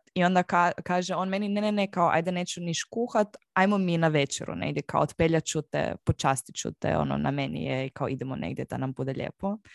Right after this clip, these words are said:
Ja iduće, znači, nismo otišli na kraju zato što sam ja prekasno završila s poslom, ovo, ono, imala sam puno obaveza, tek sam oko, ono, deset došla do njega.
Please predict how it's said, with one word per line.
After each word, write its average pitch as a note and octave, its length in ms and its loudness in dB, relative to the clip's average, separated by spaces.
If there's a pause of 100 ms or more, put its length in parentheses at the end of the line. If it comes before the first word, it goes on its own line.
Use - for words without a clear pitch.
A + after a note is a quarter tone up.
(420)
Ja G3+ 200 6
iduće, G#3+ 440 4
znači, E3 380 2 (160)
nismo G3 420 6
otišli F3+ 420 0
na G3+ 100 0
kraju G3+ 240 2
zato F3 200 -4
što F3 180 -6
sam E3+ 180 -2
ja E3 80 4
prekasno D#3 640 0
završila D3 520 -2
s - 80 -2
poslom, D3 540 -2
ovo, C#3+ 240 0
ono, D3 140 2
imala C#3+ 200 -2
sam C#3+ 160 -6
puno C#3+ 260 0
obaveza, D3+ 460 0
tek C#3+ 200 -4
sam D#3 180 -2
oko, C#3 360 2
ono, A#2+ 360 0
deset C3 420 0
došla B2+ 300 -4
do B2+ 140 -8
njega. C#3+ 420 -4